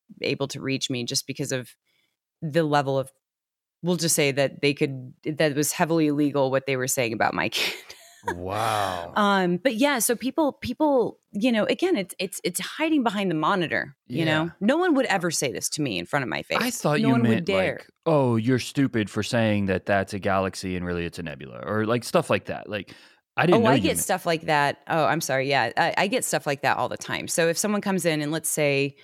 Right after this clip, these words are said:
Speaker 1: I'm four hours into my stream, I usually have a, my brain starts to die after about two hours in. And so I push it another two to see if I can do it. But there, there are times that, you know, I might say, I,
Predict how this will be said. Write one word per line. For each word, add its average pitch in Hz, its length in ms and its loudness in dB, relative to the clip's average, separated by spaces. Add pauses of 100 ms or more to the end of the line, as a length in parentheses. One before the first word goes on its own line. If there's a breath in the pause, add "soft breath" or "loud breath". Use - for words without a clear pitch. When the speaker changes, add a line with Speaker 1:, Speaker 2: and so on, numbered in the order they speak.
(360 loud breath)
Speaker 1:
I'm 160 180 2
four 151 280 2
hours 131 320 2
into 147 140 -2
my 139 180 -4
stream, 131 520 -4
I 165 100 2
usually 196 380 2
have 147 160 -4
a, - 60 -4 (400 soft breath)
my 226 140 2
brain 160 360 2
starts 151 340 0
to 151 100 -4
die 135 260 2
after - 340 0
about 90 320 0
two 139 240 -2
hours 110 420 2
in. 104 320 -6 (220)
And 160 140 0
so 160 140 2
I 147 80 2
push - 420 -2
it 165 140 2
another 143 340 -2
two 143 320 -2
to 139 80 -6
see 143 160 -4
if 135 80 -8
I 113 100 -4
can 139 180 -10
do 147 180 2
it. 135 160 0 (640 soft breath)
But 165 300 0
there, 170 320 2
there 170 180 2
are 165 60 0
times 165 360 0
that, 139 180 0 (380 soft breath)
you 160 100 0
know, 143 60 2
I 143 60 0
might 151 240 0
say, 143 220 2
I, 156 80 2